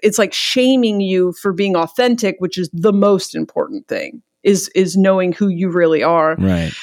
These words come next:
Speaker 1: And so a lot of why I kept it quiet was because I didn't wanna be associated with them, with that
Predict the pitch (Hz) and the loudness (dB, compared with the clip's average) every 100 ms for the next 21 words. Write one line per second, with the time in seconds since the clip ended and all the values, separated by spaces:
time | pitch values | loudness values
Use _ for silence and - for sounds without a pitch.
0 | - - - 226 226 208 - 226 208 202 | -18 -8 0 2 2 0 -2 0 0 0
1 | 190 - 220 226 240 254 247 247 247 240 | -2 -2 -2 0 0 -2 -2 -2 -2 -2
2 | 247 240 269 240 - 240 233 226 226 202 | -4 -2 -2 -4 -2 -2 0 -2 -2 -2
3 | 196 175 202 - 196 190 185 165 185 180 | -4 -4 -8 -4 0 2 0 0 0 2
4 | 208 196 190 180 185 180 175 160 - - | 0 2 0 0 -2 0 0 -2 -2 -10
5 | 165 - 165 160 156 - 170 - 175 165 | -6 -2 0 0 -2 -4 -8 -4 -2 -2
6 | 185 220 220 - 190 185 170 170 151 | 0 -2 -2 -2 -2 0 0 0 -2